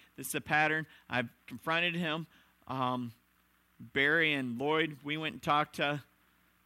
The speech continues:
to Chuck as well, and Chuck's still not doing this. You like these names, Craig? I was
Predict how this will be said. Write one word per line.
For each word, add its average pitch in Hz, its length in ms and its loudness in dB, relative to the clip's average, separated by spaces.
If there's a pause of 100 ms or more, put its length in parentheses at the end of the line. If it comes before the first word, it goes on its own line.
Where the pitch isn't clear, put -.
(140)
to 151 80 -8
Chuck 156 380 2
as 135 140 -6
well, 151 540 2
and 117 300 -4
Chuck's 160 280 0
still 151 260 -2
not 151 400 -4
doing 156 340 -6
this. 151 380 -4
You 127 100 -10
like 127 220 -8
these 123 280 -10 (160)
names, 127 400 -10 (120)
Craig? 143 240 -10
I 127 60 -10
was 127 140 -14